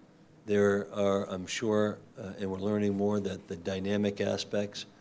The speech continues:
of what happens inside the aorta and the wall forces probably play a bigger role, uh, than we know, but,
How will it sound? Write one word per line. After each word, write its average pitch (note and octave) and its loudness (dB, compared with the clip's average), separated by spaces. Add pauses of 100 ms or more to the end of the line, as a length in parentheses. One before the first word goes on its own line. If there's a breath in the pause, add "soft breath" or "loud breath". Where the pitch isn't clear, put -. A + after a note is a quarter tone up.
(240 loud breath)
of F#2+ -4
what G3+ 2
happens G3 0
inside G#2 -2
the G2 -2
aorta G2+ 0
and F#2 -8
the F2+ -6
wall G2+ -2
forces G#2 -8 (400 loud breath)
probably G#2+ 2
play G#2 0
a F#2+ 2
bigger G2+ 2
role, G#2 4 (560 loud breath)
uh, F#2+ 0
than G2+ 0
we G2+ -4
know, G2+ 0 (380 loud breath)
but, G#2 0